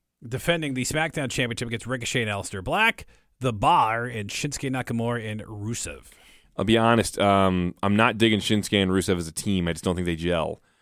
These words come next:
Speaker 1: No,
Speaker 2: Um,
Speaker 1: no.
Speaker 2: which is a bummer 'cause I like both of them.
Speaker 1: The Bar's outstanding, as we know. But
Speaker 2: But I
Speaker 1: they
Speaker 2: think, I
Speaker 1: kind
Speaker 2: think
Speaker 1: of,
Speaker 2: the
Speaker 1: they
Speaker 2: Usos
Speaker 1: get
Speaker 2: gotta win this.
Speaker 1: Yeah, I, I, I think so. Like, Aleister Black and Ricochet, they come close.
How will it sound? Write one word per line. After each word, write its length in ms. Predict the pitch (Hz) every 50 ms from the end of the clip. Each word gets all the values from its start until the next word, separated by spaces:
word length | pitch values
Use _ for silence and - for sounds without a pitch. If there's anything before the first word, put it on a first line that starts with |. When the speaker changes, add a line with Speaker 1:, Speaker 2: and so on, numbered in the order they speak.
| _ _ _ _ _ -
Speaker 1:
No, 60 | 95
Speaker 2:
Um, 460 | 95 92 90 90 90 87 85 85 85 82
Speaker 1:
no. 240 | 82 87 82 78 80 - _ _ _ _ _ _ _ _ _ _ _ -
Speaker 2:
which 160 | 113 104 110
is 80 | 101
a 40 | 107
bummer 320 | 98 101 113 107 98 90 85
'cause 120 | 82 87
I 40 | 90
like 240 | 87 92 92 90 78
both 220 | 87 85 82 -
of 140 | 78 - -
them. 180 | - 50 - - _ _ _ _ _ _ _ _ _ _ _ _ _ _ _ _ - -
Speaker 1:
The 80 | 151 135
Bar's 340 | 123 147 151 160 165 160 156
outstanding, 500 | 156 151 - - 151 147 147 143 143 139
as 120 | 139 117
we 80 | 131 131
know. 400 | 127 131 131 135 135 131 131 123 - _ _ -
But 100 | - 120
Speaker 2:
But 80 | 123
I 40 | 127
Speaker 1:
they 60 | 127
Speaker 2:
think, 160 | 151 170 139
I 80 | - -
Speaker 1:
kind 60 | 151
Speaker 2:
think 100 | - 214
Speaker 1:
of, 80 | 208 208
Speaker 2:
the 80 | 202
Speaker 1:
they 100 | 208 190
Speaker 2:
Usos 140 | 147 175 214 190
Speaker 1:
get 60 | -
Speaker 2:
gotta 180 | 214 202 196
win 160 | 180 190 240 262
this. 140 | 214 - 151
Speaker 1:
Yeah, 180 | 175 170 123
I, 220 | 90 - 92 127 135
I, 160 | 127 143 147 131 143
I 40 | 147
think 180 | - 151 139
so. 220 | - - 131 107 98
Like, 240 | 104 120 123 123 120
Aleister 440 | - 139 147 156 165 - - 170
Black 280 | 131 143 143 143 139 -
and 60 | 139 143
Ricochet, 300 | 131 143 - - 143 127
they 180 | 120 143 135
come 180 | - 143 123 113
close. 380 | - 170 165 165 165 - -